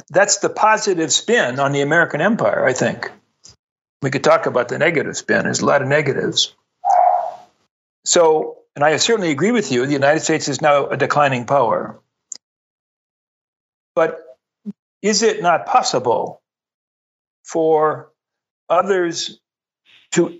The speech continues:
embrace those principles that defined Washington's world order in order to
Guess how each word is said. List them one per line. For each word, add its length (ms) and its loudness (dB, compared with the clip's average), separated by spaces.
embrace 640 0
those 340 0
principles 1080 0
that 240 2
defined 840 0
Washington's 760 0
world 320 0
order 640 -2
in 180 -2
order 400 2
to 640 -2